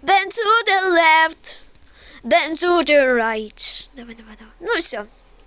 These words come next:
Ну, ви поняли, да, що, типа, ну, це Г Г шечка для них. Ні, це для нас Г Г шечка. Ну, нічого. Ніякої Г Г шечки не буде, того що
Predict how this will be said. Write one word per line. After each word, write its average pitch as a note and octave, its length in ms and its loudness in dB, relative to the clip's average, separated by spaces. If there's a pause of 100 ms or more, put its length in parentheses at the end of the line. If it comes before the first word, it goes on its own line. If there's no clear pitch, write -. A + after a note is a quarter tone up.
(120)
Ну, G#4 140 -4
ви A#4 120 0
поняли, A4 440 0
да, C#4 240 -2
що, B3 140 -14
типа, B3 220 -16
ну, B3 100 -12
це B3 120 -16
Г A#3+ 160 -14
Г A3 160 -2
шечка - 320 -14
для G#3+ 140 -16
них. G#3+ 220 -20 (600)
Ні, E4+ 160 -8
це F4 120 -10
для E4+ 200 -4
нас B3+ 200 -10
Г C4 120 -8
Г A#3 200 -10
шечка. - 360 -16 (120)
Ну, F4 60 -16
нічого. C#4+ 460 -12 (320)
Ніякої E4+ 400 -8
Г - 240 -18
Г C4 100 -6
шечки - 360 -10
не A3 80 -18
буде, - 300 -20
того A3+ 180 -16
що - 180 -12